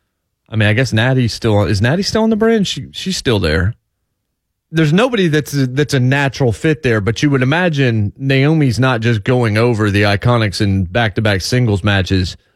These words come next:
for no apparent reason. But Becky Lynch is gonna perform twice.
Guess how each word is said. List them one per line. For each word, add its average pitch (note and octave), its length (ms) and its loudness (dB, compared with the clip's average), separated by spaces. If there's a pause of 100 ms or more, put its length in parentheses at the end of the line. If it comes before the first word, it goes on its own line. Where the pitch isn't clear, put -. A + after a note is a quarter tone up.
(180)
for C#3 160 0
no B2 220 2
apparent G#2 420 0
reason. G2 480 -2 (760)
But A2 120 -6
Becky E3+ 280 0
Lynch D#3+ 260 2
is B2 100 -4
gonna B2+ 200 0
perform A#2 480 0
twice. F2 640 -4